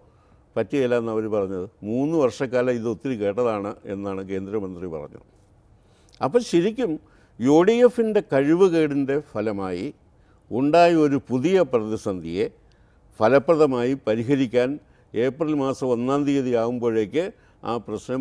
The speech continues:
പരിഹരിച്ച് മുന്നോട്ട് കൊണ്ടുപോകാൻ എൽ ഡി എഫ് നടപടി സ്വീകരിക്കും. അനർഹരായ ആളുകളെ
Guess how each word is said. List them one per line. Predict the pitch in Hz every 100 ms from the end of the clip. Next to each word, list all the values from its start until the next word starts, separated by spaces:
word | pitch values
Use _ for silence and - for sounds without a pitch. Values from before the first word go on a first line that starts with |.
| 113
പരിഹരിച്ച് | 104 107 123 117 123 104
മുന്നോട്ട് | 110 135 123 101
കൊണ്ടുപോകാൻ | 117 139 139 123 110 104 - _ - 101
എൽ | 107
ഡി | 110
എഫ് | 107 -
നടപടി | 87 82 82 -
സ്വീകരിക്കും. | 76 76 69 - _ _ - - 127
അനർഹരായ | 170 247 233 226 180 135 127 123 - 117 113
ആളുകളെ | 131 127 117